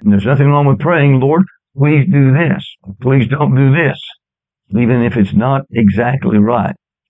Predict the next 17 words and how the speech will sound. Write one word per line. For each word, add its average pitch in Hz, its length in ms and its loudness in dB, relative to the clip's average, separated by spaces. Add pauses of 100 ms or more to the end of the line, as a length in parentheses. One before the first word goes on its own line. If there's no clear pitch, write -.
(100)
So 113 140 0
we 110 180 0
always 113 380 0
add 117 280 0
like 104 220 2
Jesus 123 460 0
does, 101 360 0 (520)
"But 101 220 0
Lord, 120 360 0
ultimately 113 380 -2
I 117 40 0
want 110 120 0
your 117 100 0
will 113 180 0
to 110 60 0
be 113 120 0
done. 110 340 0